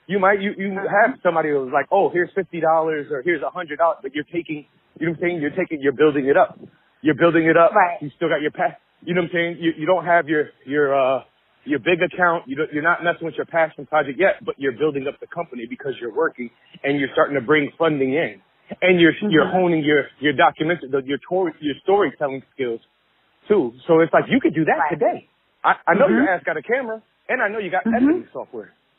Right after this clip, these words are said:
Speaker 1: right?
Speaker 2: Yeah. Yeah.
Speaker 1: Man,
Speaker 2: Like, like I
Speaker 1: come
Speaker 2: said,
Speaker 1: on,
Speaker 2: I'm shooting
Speaker 1: man.
Speaker 2: this weekend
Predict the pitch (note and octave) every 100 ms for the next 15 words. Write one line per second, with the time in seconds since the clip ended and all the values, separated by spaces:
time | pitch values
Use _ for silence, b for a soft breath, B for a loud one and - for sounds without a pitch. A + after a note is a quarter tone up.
0 | _ _ _ _ - E3+ E4+ A3+ - _
1 | _ _ _ _ - A3+ F#4 C#4+ - _
2 | - B2+ B2 F#3+ A#3+ G#3+ G#3 G#3 F4 B3
3 | G3 - A#3 A3 G#3+ - C4+ F#3+ F#3 F3+